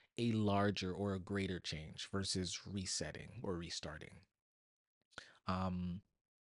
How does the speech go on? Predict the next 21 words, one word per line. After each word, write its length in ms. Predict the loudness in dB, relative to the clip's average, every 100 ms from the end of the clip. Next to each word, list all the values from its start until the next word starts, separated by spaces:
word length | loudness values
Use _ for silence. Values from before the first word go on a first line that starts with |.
| _ _ _ -8 0
and 180 | 4 8
maybe, 480 | 8 10 8 4 -2
hmm, 220 | -6 -2 -2 _ -10
I 40 |
should 100 | 6
probably 240 | 10 12 12
ask 160 | 12
this, 160 | 10 8 4 4
maybe 260 | 10 12 12
there 180 | 12 12
is 220 | 12 10
a 60 | 8
difference 340 | 6 2 0
between 800 | 2 2 2 6 6 8 6 8
restarting 640 | 6 6 4 4 4 2 0
and 280 | 2 6 8
resetting. 640 | 8 8 6 4 4 0 -6 _ _ _ _ _ _ _ _ _ _ _ _ -4
Starting 500 | 0 4 8 8 8
over 440 | 6 6 4 4
versus, 720 | 4 6 6 6 6 6 0 -4 -20 -20 -20 -20 _ -20 _ _ _ _ _ 0
uh, 420 | 2 4 4